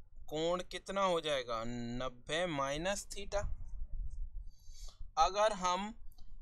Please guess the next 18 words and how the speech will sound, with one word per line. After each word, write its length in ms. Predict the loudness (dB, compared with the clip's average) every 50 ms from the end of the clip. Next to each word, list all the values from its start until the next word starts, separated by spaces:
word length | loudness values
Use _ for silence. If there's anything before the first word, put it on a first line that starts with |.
| -6 -4 -4 -2
ब्लॉक 640 | 0 2 4 8 10 10 10 10 8 4 -2 -8 -8 -6
के 220 | -2 0 0 2 0 0 -2 -2 -4 -4 -4 -6 -8 -8 -8 -6 -6 -6 -8 -8 -10 -14 -16 -16 -12 -10 -8 -6
वेग 520 | -4 -2 0 2 2 2 2 0 0 -4 -4
के 220 | 0 0 2 2 2 0 -2 -4 -6 -8 -12 -16 _ _ -10
घटक 460 | -6 -4 -4 -2 0 2 2 2 2 0 0
करें 340 | 0 0 0 0 0 -2 -2 -6 -6 -8 -8 -8 -6 -6 -4
तो 140 | -6 -6 -6 -8 -8 -6
इस 220 | -4 -2 -2 -2 -2
दिशा 400 | -4 -2 0 0 2 4 2 2
में 160 | 2 2 2
आएगा 460 | 0 0 0 0 -2 -2 0 -2 0 0 -2 -2 -4 -4 -4 -4 -6 -6 -4 -4 -6 -6 -4 -6 -6 -8 -8 -8 -6 -6
u 400 | -4 -4 -4 -6 -6 -6 -8 -8 -8 -10 -10 -10 -10 -12 -12 -10 -8 -8 -8
cos 500 | -6 -4 -2 0 2 4 4 2 2 0 -6 -10 -10 -10 -10 -8 -8 -10 -10 -12 -12 -12 -10 -10 -10 -10 -6 -4 -4 -2
नब्बे 800 | -2 0 0 0 0 0 -2 -2 -6 -8 -6 -6 -4 -4 -2
माइनस 800 | -2 0 0 2 2 0 0 -2 -4 -4 -4 -6 -6 -8 -8 -8 -6 -6 -6 -6 -6 -8 -10 -8 -8 -8 -8 -8 -8 -10 -10 -10 -10 -10 -10 -10 -10 -10
theta, 360 | -10 -10 -10 -10 -10 -10 -10 -10 -10 -10 -10 -10 -10 -12 -10 -8 -8 -6
यही 300 | -4 -4 -4 -2 0 0
आएगा। 360 | 0 0 0 -2 -4 -8